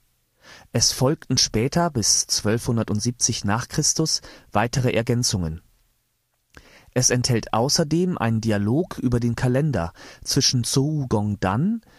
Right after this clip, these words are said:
dem Herzog von Zhou und dem Minister Shang Gao. Fast genauso alt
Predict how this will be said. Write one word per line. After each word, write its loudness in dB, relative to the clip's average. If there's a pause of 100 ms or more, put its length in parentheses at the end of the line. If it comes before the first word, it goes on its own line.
(300)
dem 0
Herzog -2
von -4
Zhou -2 (480)
und 0
dem 2
Minister 2
Shang 2
Gao. 0 (1000)
Fast -2
genauso 2
alt 0